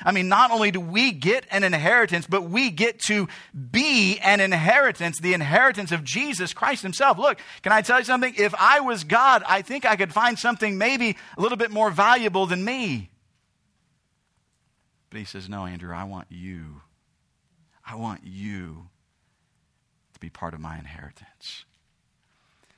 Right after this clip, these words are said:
And every single person that is in Jesus Christ, it doesn't matter what language you speak, whether they're, whether they're deaf and they have to sign with their hands, whether they're Chinese, whether they're African, whether they're Russian, whether they're,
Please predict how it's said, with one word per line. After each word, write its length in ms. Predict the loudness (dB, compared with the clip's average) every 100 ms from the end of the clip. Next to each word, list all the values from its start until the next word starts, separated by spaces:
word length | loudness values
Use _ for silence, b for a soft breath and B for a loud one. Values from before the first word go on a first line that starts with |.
| _ -14
And 140 | -12 -6
every 400 | -6 -6 -12 -10
single 460 | -8 -8 -8 -10
person 480 | -10 -8 -8 -8 -8
that 120 | -8
is 180 | -10 -14 -10
in 320 | -8 -8 -8
Jesus 540 | -10 -12 -10 -10 -12
Christ, 800 | -12 -16 -16 -16 -16 -14 -14 -16 _ _ _ _ _ _ _ _ _ _ _ _
it 60 | -6
doesn't 240 | -4 0
matter 180 | 0 0
what 160 | -4 -4
language 320 | -4 -4 -8
you 60 |
speak, 300 | -8 -8 -6
whether 240 | -6 -6 -4
they're, 200 | -6 -6 B -10
whether 160 | -8
they're 120 | -6 -4
deaf 320 | 2 2 2
and 80 | -4
they 80 |
have 200 | -2 -2
to 100 | -4
sign 300 | -10 -8 -6
with 100 | -8
their 140 | -10 -8
hands, 400 | -6 -6 -6 -14 B B
whether 200 | -8 -4
they're 200 | -4 -4
Chinese, 720 | -2 -2 -2 -2 -4 -6 -8
whether 200 | -8 -6
they're 140 | -4
African, 520 | -2 -2 -6 -10 -8
whether 180 | -8 -8
they're 100 | -10
Russian, 460 | -6 -6 -4 -6 -4
whether 220 | -6 -6
they're, 180 | -6